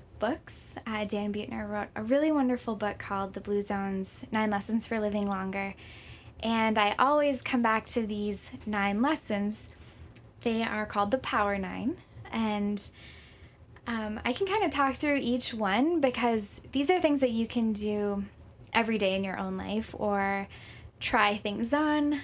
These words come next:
um, but these are very tangible. So first we have moving naturally. And the Blue Zone centenarians, the one hundred-year-olds,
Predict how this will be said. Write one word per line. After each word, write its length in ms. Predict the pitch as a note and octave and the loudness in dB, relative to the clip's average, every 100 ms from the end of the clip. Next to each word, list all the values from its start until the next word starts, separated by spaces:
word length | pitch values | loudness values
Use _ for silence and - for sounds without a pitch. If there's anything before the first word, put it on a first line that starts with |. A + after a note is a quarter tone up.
| - | -8
um, 540 | A3 G3+ G3 F#3 F#3 - - - - - - | -8 -6 -6 -8 -10 -12 -18 -20 -20 -20 -6
but 160 | A#3 A#3 | -4 0
these 160 | A3+ | 2
are 80 | A3 | 2
very 180 | G#3 G3 | 2 2
tangible. 560 | - - F#3 - - A#3+ - - - - - - - - - - - | -2 -8 -10 -8 -8 -10 -14 -20 -20 -20 -20 -20 -20 -20 -20 -18 -6
So 300 | - C4 A#3+ | 0 0 0
first 460 | C#4 C#4+ C#4 - | 0 0 0 -2
we 120 | B3+ | 0
have 480 | A#3+ A3+ A3 A3 G3+ - - - - | 0 0 2 0 -2 -10 -18 -8 0
moving 340 | B3 B3 A#3+ | 4 4 4
naturally. 720 | A3+ G3 - - - - A#3+ - - - - - - | 2 -2 -4 -6 -6 -6 -10 -14 -20 -20 -20 -20 -4
And 520 | A#3 A#3 A3+ A3 G#3+ - - - - - - - - | 0 2 2 2 0 -2 -4 -12 -20 -20 -20 -20 -2
the 140 | A#3 C4+ | 2 4
Blue 180 | C4+ | 4
Zone 220 | C#4 D4+ C#4 | 4 4 4
centenarians, 1120 | - A#3 A#3 A3+ G3 F#3+ G3 G#3 A#3+ - - - | 4 2 2 0 0 0 -2 -2 -2 -2 -4 -10
the 80 | A3+ | -8
one 100 | G#3+ | -6
hundred-year-olds, 760 | G3+ G3+ G3+ G3+ G3 G3 - | -6 -4 -4 -2 -2 0 -2